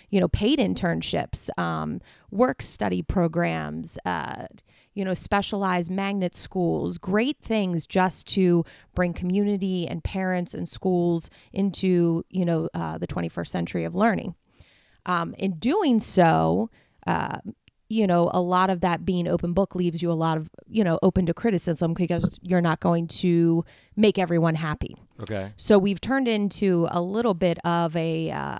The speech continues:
Speaker 1: a super mart where we're trying to house everything now and give students
Speaker 2: Right.
Speaker 1: as many options as possible, which is awesome. But it still, uh, stretches our resources very thin.
Speaker 2: Do you think that's, do you think that's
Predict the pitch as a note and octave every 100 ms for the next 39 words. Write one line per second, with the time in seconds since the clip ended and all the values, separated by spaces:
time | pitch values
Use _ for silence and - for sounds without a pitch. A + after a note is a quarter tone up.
0 | - F3 D#3+ - - C4+ F#3+ E3+ D#3+ -
1 | - F3 D3+ - - - _ _ _ -
2 | F3+ E3+ F3 - F#3 F3+ F3 E3+ - -
3 | F#3 E3+ E3 D#3+ - _ - - F#3+ F3
4 | E3 - F3+ E3 E3 - D#3+ D#3+ D#3 D#3+
5 | E3 E3+ - F#3 E3+ D#3+ E3+ G#3+ C#4 E4
6 | C#4 F3 E3 F3 D#3 E3+ - F3 F3 -
7 | E3+ E3+ E3+ G3+ G#3+ - G3 E3 _ _
8 | _ _ _ _ - _ _ _ A#3 G#3
9 | - B3+ A#3 G#3+ G3 - F#3 F3+ F3 E3+
10 | - - A3+ - G3+ F3+ E3+ F#3 - E3
11 | - D#3 E3 D#3+ F3 - - - _ D#3+
12 | F3 F#3+ E3 E3 D#3 - - - - -
13 | - - - - - - - - B2 C#3
14 | - C3+ C3 - C3 B2 A#2 - - -